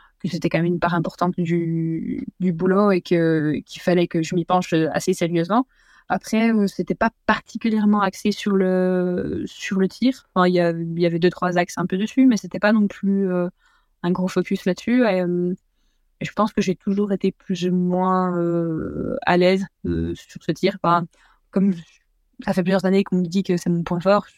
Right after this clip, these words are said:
c'est, c'est un, à force de me le dire, bah, c'est réellement devenu ma force, j'imagine. Et, euh, et je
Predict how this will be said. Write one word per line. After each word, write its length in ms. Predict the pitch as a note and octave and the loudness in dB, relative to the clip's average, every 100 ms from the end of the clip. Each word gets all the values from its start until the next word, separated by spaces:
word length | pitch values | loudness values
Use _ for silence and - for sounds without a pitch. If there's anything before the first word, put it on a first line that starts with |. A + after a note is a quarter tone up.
| _ | _
c'est, 500 | - F#3 F3 E3+ E3+ | -6 0 2 2 0
c'est 160 | E3+ - | -2 -6
un, 200 | E3+ D#3+ - D#3+ _ _ _ _ _ _ | -8 -8 -8 -10 _ _ _ _ _ _
à 80 | - | -4
force 180 | G3+ F3 | -2 0
de 120 | F3+ | 0
me 100 | F3+ | 2
le 100 | F3+ | 0
dire, 320 | E3 G3 A3+ | 0 0 0
bah, 120 | F3+ | 0
c'est 180 | E3 D#3+ | -4 -4
réellement 640 | D#3 D3+ E3 F#3 F#3 F#3 | -4 -4 -2 0 2 0
devenu 220 | F3 F3+ F3+ | 0 -2 0
ma 120 | E3+ | 0
force, 300 | A3 A3 - | -2 -4 -4
j'imagine. 380 | F3 F3 G#3+ G#3+ | -4 0 2 2
Et, 220 | E3+ E3 | 2 0
euh, 80 | E3+ - _ _ _ _ _ _ _ _ - | -4 -10 _ _ _ _ _ _ _ _ -18
et 440 | - - E3+ E3 D#3+ | -8 -2 0 0 0
je 200 | C#3 | -4